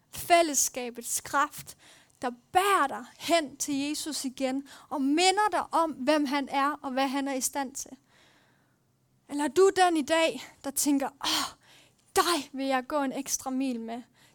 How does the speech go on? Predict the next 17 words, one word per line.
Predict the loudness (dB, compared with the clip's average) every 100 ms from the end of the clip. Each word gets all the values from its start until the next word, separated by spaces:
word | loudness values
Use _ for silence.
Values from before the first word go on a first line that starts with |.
| _ 2
Dig | 4 4 0 -2
vil | 0 2
jeg | 4 4 2 -2 -6 _ _ _ _
løfte | -2 2 2 0 -4 -8
borgen | -4 0 2 0 -2
for." | -10 -16 -18 _ _ _ _ _ _ _ _ _ _ _ _ _ _ _ _ _ _ _ _ _ _ _ _ _ _ _ _ _ -4
Har | 0
du | 0
brug | 4 2
for | 4 2
at |
ligge | 2 -2 -4
på | -2
den | -2 0
borg | 0 0 -2
i |
dag? | -4 -8 -10